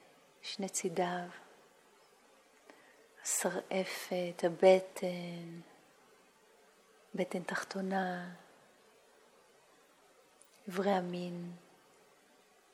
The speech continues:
העורף שלנו, אנחנו עולים חזרה למעלה, עוברים דרך השכמות לגב העליון, אמצעי,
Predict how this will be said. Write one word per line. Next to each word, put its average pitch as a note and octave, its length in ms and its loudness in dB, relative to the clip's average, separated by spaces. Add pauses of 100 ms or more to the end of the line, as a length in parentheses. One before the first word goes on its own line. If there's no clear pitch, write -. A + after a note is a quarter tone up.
(2750)
העורף G#3 680 4
שלנו, F#3+ 560 0 (1200)
אנחנו - 220 -2
עולים F#3+ 260 0
חזרה F#3 440 4
למעלה, F3+ 560 -2 (1400)
עוברים F#3 360 -2
דרך F#3+ 420 2 (680)
השכמות G3 920 0
לגב F#3+ 340 4 (800)
העליון, F#3+ 880 0 (400)
אמצעי, F#3 840 0